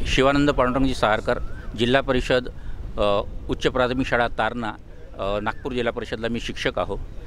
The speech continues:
आणि अनुसं-, अनुसूचित जमाती प्रवर्गातून, अ, मी हलबा या समाजाचा मी एक कर्मचारी आहे. इथे सर्व जे जमलेले आहेत ते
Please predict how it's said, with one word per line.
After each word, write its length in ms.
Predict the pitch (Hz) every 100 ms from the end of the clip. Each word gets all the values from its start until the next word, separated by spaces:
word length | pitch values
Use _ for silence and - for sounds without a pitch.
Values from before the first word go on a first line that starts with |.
| - - - - -
आणि 340 | 117 110 120 120 - - - - - 110
अनुसं-, 680 | 120 147 156 135 - 120
अनुसूचित 460 | 123 143 151 131 147
जमाती 420 | 120 120 123 143
प्रवर्गातून, 640 | 127 120 117 110 107 123 127
अ, 300 | - 113 107
मी 140 | 113
हलबा 300 | 113 113 127
या 160 | 131 120
समाजाचा 540 | 120 107 101 101 123 143 - - -
मी 120 | 101
एक 100 | 123
कर्मचारी 560 | - 117 120 - 80 78
आहे. 120 | 67 - - - - - - - - - - 127
इथे 380 | 123 170 156
सर्व 260 | 143 135 139
जे 160 | 139 135
जमलेले 380 | 131 127 135
आहेत 220 | 135 127 107 - - -
ते 260 | 139 131